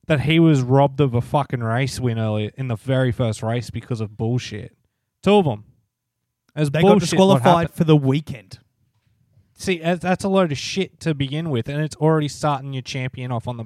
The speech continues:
Speaker 1: wrong foot. Of course he was gonna look for an, an alternative thing, and he's found it in nascar, which,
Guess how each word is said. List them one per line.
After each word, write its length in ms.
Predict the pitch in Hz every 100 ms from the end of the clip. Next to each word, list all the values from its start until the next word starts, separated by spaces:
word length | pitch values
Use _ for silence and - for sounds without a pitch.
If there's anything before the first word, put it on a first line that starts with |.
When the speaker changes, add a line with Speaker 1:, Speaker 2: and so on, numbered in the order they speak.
| -
Speaker 1:
wrong 240 | 135 123 110
foot. 320 | - 139 92 _ _ _
Of 60 | -
course 300 | 180 196 -
he 80 |
was 100 | 190
gonna 180 | 165 151
look 160 | 135 -
for 240 | 139 127
an, 80 | 117 -
an 140 | 127 127
alternative 680 | 123 127 - 123 123 113 -
thing, 240 | 151 131
and 140 | 117
he's 120 | 120 -
found 280 | 135 135
it 100 | 120
in 100 | 110 117
nascar, 400 | 139 - 110 107
which, 200 | 113